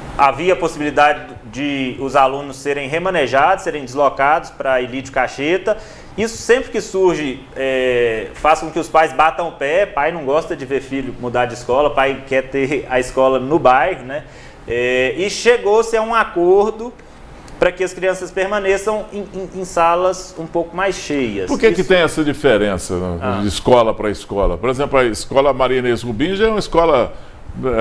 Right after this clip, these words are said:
Speaker 2: é, que parece que todo pai quer levar o filho pra lá. Por que que acontece isso?
Speaker 1: É, isso é até muito legal você ter falado isso, um reconhecimento do, do trabalho que é feito lá, a Elenir,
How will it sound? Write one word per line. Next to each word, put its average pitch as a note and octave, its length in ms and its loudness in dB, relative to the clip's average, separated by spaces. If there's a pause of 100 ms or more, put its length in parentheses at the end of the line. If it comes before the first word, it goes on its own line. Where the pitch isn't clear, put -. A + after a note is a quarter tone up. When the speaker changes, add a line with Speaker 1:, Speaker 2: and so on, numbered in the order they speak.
(140)
Speaker 2:
é, G2+ 40 0
que G#2 240 -2 (240)
parece A#2+ 280 2
que A#2+ 80 -2
todo E3 300 2
pai E3+ 180 4
quer F3 120 0
levar B2 200 2
o A#2+ 80 2
filho A2+ 260 -4
pra F2+ 180 0
lá. G#2+ 240 4
Por - 120 -18
que A#3+ 120 -6
que F#3 160 0
acontece G#2+ 680 0
isso? E2 280 -6 (100)
Speaker 1:
É, G#3+ 220 4 (240)
isso F#3 160 -8
é A#3+ 40 0
até A3+ 360 -2
muito E3 340 -6
legal G3 240 4
você D#3+ 100 -4
ter C#3 140 -2
falado C3 320 0
isso, D#3+ 180 -8
um D3 60 -10
reconhecimento D#3+ 800 -4
do, F3+ 100 -2
do D#3+ 240 -6
trabalho C#3+ 480 2
que - 80 -6
é D#3 80 0
feito D#3 320 -6
lá, C3 200 4
a D#3 100 2
Elenir, C3+ 560 -2